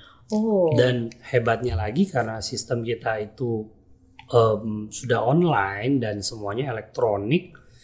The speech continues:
Speaker 2: jadi begitu ada bid dan offer dari efek-efek yang sebelumnya A R B atau ara,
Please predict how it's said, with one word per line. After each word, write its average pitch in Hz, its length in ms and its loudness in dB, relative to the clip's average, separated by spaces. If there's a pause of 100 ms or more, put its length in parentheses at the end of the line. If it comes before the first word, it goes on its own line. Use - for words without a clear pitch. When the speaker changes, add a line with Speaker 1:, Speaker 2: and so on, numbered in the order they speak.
(120)
Speaker 2:
jadi 120 420 4
begitu 120 460 -2
ada 110 400 -2
bid 107 320 -6 (180)
dan 113 340 -2
offer 113 640 -4
dari 117 520 -2 (260)
efek-efek 117 580 -4
yang 107 120 -4
sebelumnya 110 720 -2 (340)
A 120 160 0
R 107 140 -2
B 107 120 0
atau 117 240 -4
ara, 107 560 0